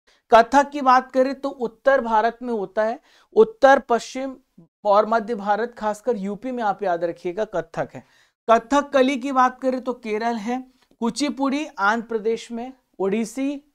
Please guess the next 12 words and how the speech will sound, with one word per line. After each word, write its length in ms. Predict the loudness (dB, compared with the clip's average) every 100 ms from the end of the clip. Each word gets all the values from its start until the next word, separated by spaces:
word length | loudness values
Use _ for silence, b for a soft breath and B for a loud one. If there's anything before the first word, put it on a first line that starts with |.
| _
ओडिशा 480 | 0 0 0 0 0
में, 200 | 0 -4 -6 b b 0
मणिपुरी 540 | 2 2 0 -2 -2
मणिपुर 480 | 0 0 -2 -2 -2
में, 120 | -2
मोहिनीअट्टम 720 | -2 -2 -2 0 -2 -2 -6
केरल 380 | -4 -4 -2 -4
में, 160 | -8 -16 _ _ _ _ 4
और 100 | 4
सत्रिया 640 | 6 2 4 2 6 8
असम 500 | 8 4 -4 2 2
में, 220 | 2 -2